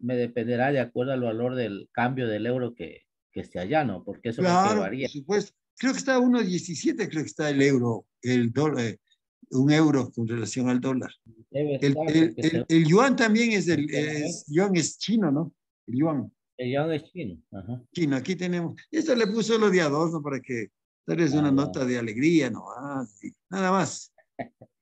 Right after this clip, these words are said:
Speaker 2: Ah,
Speaker 1: Bueno,
Speaker 2: aquí le
Speaker 1: bueno,
Speaker 2: puse
Speaker 1: pero
Speaker 2: al
Speaker 1: bueno.
Speaker 2: profe, aquí, eh, explicándoles a ustedes y aquí a usted contando la plata, vea.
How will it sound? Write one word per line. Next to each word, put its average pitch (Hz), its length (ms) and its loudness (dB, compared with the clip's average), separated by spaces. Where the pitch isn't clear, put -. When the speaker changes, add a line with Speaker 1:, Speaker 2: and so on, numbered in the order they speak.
Speaker 2:
Ah, 120 380 -8
Speaker 1:
Bueno, 127 200 0
Speaker 2:
aquí 104 160 0
le 175 60 8
Speaker 1:
bueno, 170 160 4
Speaker 2:
puse 175 180 0
Speaker 1:
pero 170 80 2
Speaker 2:
al 160 80 2
Speaker 1:
bueno. 139 140 2
Speaker 2:
profe, 180 260 2
aquí, 180 320 2
eh, 170 140 4
explicándoles 165 720 -2
a 147 120 -4
ustedes 180 420 -4
y 156 40 -4
aquí 160 220 -2
a 165 80 0
usted 165 300 -4
contando 156 360 -4
la 143 160 -2
plata, 208 380 -2
vea. 170 220 -6